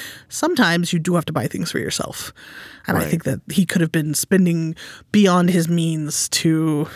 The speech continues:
Speaker 1: you know, wear the fancy opera capes to, to the Met and all that.
Speaker 2: Right. That makes sense.
Speaker 1: Capote died in nineteen eighty-four
Speaker 2: Right.
Speaker 1: due, due to complications from drug and alcohol addiction.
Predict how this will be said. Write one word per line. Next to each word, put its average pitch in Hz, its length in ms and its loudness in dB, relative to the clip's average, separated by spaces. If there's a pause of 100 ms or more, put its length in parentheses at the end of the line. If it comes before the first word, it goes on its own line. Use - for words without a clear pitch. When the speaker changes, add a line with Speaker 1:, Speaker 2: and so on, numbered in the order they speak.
(140)
Speaker 1:
you 208 120 6
know, 143 220 -4 (440)
wear 180 240 4
the 175 80 0
fancy 180 360 2
opera 196 260 2
capes 160 400 -2
to, 170 460 2 (580)
to - 160 -2
the 180 80 0
Met 214 420 4 (200)
and 170 100 0
all 143 140 0
that. 120 320 -6
Speaker 2:
Right. 87 280 0 (340)
That 110 100 -2
makes 104 240 -2
sense. 80 420 -4 (540)
Speaker 1:
Capote 190 500 4
died 170 380 2
in 180 80 4
nineteen 170 360 4
eighty-four 202 640 2 (480)
Speaker 2:
Right. 82 220 -4
Speaker 1:
due, 180 340 4
due 175 220 2
to 175 60 2
complications - 720 -2
from 156 160 -4
drug 143 220 -4
and 147 100 -4
alcohol 131 400 -6
addiction. 156 480 0